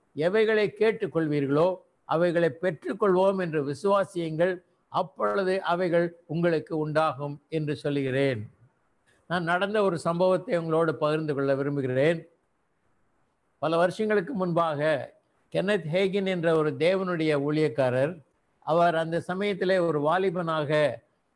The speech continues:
மிகுந்த வியாதிப்பட்டு, பலவீனமான இருதயம் என்று சொல்லி அவர் படுத்த படுக்கையிலே இருந்தார். அப்பொழுது அவருக்கு வயது ஒரு பதினேழு இருக்கும்.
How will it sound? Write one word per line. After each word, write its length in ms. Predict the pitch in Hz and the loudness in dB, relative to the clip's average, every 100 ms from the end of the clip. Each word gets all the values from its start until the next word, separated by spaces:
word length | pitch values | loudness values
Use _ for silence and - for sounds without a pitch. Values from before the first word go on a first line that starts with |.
| - | -12
மிகுந்த 560 | 135 165 202 202 208 | -6 -2 0 0 0
வியாதிப்பட்டு, 1000 | 156 147 175 190 - 160 - 160 135 113 _ _ _ _ _ 101 | 0 0 0 -2 -2 -4 -2 -2 -2 -4 _ _ _ _ _ -6
பலவீனமான 760 | 151 185 196 202 202 202 202 190 | 0 2 2 2 2 2 2 2
இருதயம் 540 | 156 180 180 190 - _ | 2 2 4 4 2 _
என்று 260 | - 156 160 | -10 -6 -6
சொல்லி 640 | - 170 175 180 135 - _ _ - | -2 0 2 2 0 -4 _ _ -6
அவர் 260 | 135 139 | 0 0
படுத்த 400 | 127 170 185 202 | 0 -2 0 -2
படுக்கையிலே 640 | 156 170 170 165 175 175 175 | 0 0 -2 0 2 4 2
இருந்தார். 460 | 156 151 143 120 | 0 2 0 0
அப்பொழுது 360 | 143 147 170 165 | -4 -2 0 2
அவருக்கு 280 | 151 139 139 | 0 0 0
வயது 400 | 156 185 185 185 | 2 2 2 2
ஒரு 160 | 151 | 2
பதினேழு 440 | 151 151 165 170 151 | 0 0 0 0 0
இருக்கும். 500 | 147 131 143 107 | -2 -2 -2 -4